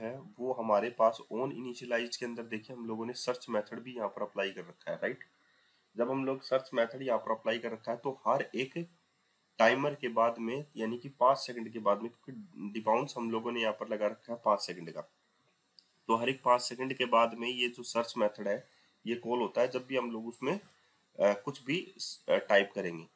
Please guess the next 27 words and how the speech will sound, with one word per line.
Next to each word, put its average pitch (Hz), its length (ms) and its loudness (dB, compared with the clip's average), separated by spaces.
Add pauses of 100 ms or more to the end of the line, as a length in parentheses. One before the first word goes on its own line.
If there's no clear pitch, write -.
(360)
right। 117 280 0 (760)
तो 117 60 2
हमारे 110 320 2
पास 127 300 2
क्या 131 100 4
आ - 20 2
जाएगा, 120 320 2
यहाँ 127 240 -2
पर - 140 -8
search - 280 -6
method 120 300 -6
जो 120 120 -4
है 110 60 0
वो 123 120 -4
call 113 220 -4
होगा, 110 320 -2
is 120 160 -10
searching 123 380 -8
equals 120 340 -8
to 120 140 -8
true। 120 240 -8 (180)
ये 117 160 -4
जो 135 200 -4
is 135 200 -8
searching 123 420 -4
है 143 200 -4
वो 120 160 -10